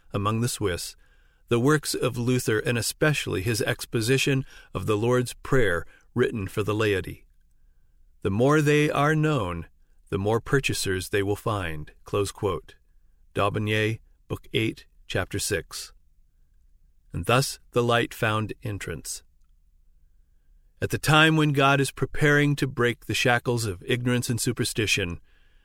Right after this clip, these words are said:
then it is that Satan works with greatest power to enshroud men in darkness and to bind their fetters still more firmly. As men were rising up in different lands to present to the people forgiveness and justification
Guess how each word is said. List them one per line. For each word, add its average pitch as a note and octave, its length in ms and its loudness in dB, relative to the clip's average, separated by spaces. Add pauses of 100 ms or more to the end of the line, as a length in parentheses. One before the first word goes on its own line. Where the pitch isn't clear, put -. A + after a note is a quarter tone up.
(200)
then A#2 280 2
it D3 120 4
is C3+ 220 4
that A#2+ 160 0
Satan C3 400 0
works B2 320 0
with - 200 -4
greatest C#3 440 2
power A2 380 2
to - 260 -4
enshroud C#3 720 2
men C3 260 2
in G#2 300 -4
darkness C#3 500 2 (360)
and G#2 160 -2
to G2+ 80 -4
bind C3 420 2
their C3 160 4
fetters A2+ 500 0
still B2+ 360 0
more A#2+ 260 2
firmly. G#2+ 580 -4 (1000)
As G#2 220 2
men D#3 240 6
were C#3 160 6
rising C#3 420 4
up C#3 160 2
in A#2 100 0
different B2 380 -2
lands A2 440 2
to - 120 -8
present C3 400 0
to C3+ 80 0
the A#2+ 120 -2
people B2+ 420 -2
forgiveness B2 640 0
and A2 100 -2
justification A#2 1040 0